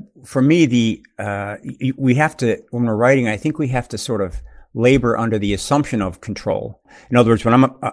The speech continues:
writing a story, I have to pretend that I can control it to a high degree just so I can infuse it with my choices.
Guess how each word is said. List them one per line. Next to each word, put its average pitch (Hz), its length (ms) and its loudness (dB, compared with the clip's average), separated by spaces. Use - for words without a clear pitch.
writing 117 320 2
a - 20 -8
story, 104 560 -4
I 110 80 2
have 135 240 -4
to 123 80 -4
pretend 113 760 -2
that 113 180 2
I 113 120 2
can 110 380 -6
control 110 520 0
it 95 120 -2
to 104 120 -4
a 87 60 0
high 104 160 -2
degree 98 440 -4
just 123 400 0
so 113 260 2
I 104 80 4
can 110 240 -2
infuse 101 480 -2
it 104 100 -4
with 104 200 -10
my 95 160 -6
choices. - 760 -6